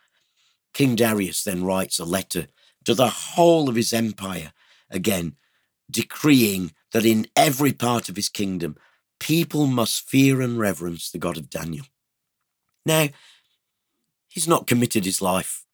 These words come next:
to the living God yet, but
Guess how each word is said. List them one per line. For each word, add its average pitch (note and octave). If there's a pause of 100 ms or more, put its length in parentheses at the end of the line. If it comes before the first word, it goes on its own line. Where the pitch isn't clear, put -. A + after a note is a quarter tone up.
(160)
to F#2+
the F2+
living E2+
God E2
yet, E2 (880)
but B2+